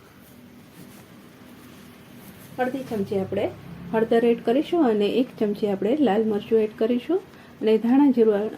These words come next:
આપણે એકદમ ઓછું એડ કરીશું. તો આપણે અડધાની અડધી ચમચી એડ કરીશું અને બે ચમચી જેટલું આપણે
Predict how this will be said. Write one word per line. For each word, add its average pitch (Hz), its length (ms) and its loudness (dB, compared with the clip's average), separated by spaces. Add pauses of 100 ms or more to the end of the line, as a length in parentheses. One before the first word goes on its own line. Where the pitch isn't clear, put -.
આપણે 220 300 -2
એકદમ 226 320 -2
ઓછું 240 380 0
એડ 180 160 -2
કરીશું. 190 500 -6
તો 202 60 0
આપણે 214 460 -2 (180)
અડધાની 226 360 0
અડધી 233 340 0
ચમચી 208 300 -4
એડ 202 160 -2
કરીશું 240 460 -2 (360)
અને 220 200 0
બે 247 220 4
ચમચી 220 380 -2
જેટલું 202 340 -2
આપણે 240 360 -4